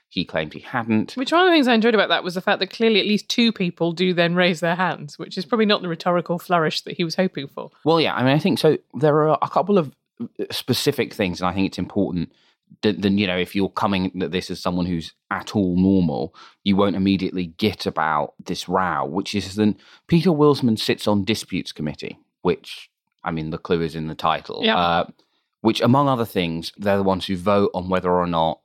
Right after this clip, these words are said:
Speaker 1: a complaint has enough merit in it to go to the N C C. I'm sorry, I'm having acronym failure, and I can't remember what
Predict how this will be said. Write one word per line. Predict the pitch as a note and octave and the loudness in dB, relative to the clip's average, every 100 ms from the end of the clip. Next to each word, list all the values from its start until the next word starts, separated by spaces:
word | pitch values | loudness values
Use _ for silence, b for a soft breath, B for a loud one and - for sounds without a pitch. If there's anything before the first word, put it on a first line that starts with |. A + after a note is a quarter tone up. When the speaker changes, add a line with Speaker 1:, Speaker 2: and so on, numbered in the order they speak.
| - | -6
Speaker 1:
a | F2 E2+ | -4 -4
complaint | - F2 - F2+ E2 | -6 -10 -4 -4 -4
has | F2 F2 | -8 -4
enough | F2+ E2+ | -4 -4
merit | F#2 F#2+ G#2 F#2 | -4 -2 0 -2
in | - D2+ | -6 -10
it | D2+ - b b _ | -10 -14 b b _
to | F#2 | -4
go | F2 E2+ | -2 -2
to | E2 F#2 E2+ | -2 -4 -4
the | E2 E2 | -4 -4
N | F2 F2 | -4 -8
C | - D#2+ | -8 -10
C. | D#2 - E2+ B1 C2+ - - | -8 0 0 0 -10 -12 -8
I'm | E2 E2 E2 | -6 -6 -4
sorry, | F2+ E2+ | -2 0
I'm | D#2+ | -2
having | E2+ E2 D#2 - _ | -6 -10 -10 -12 _
acronym | E2+ - D2+ C#2+ | -10 -10 -14 -12
failure, | D2 D2 | -8 -6
and | D2+ | -4
I | D2+ | -4
can't | D2+ F2 D2 | -4 -6 -6
remember | D2 D2 | -8 -8
what | C#2+ D2 | -8 -10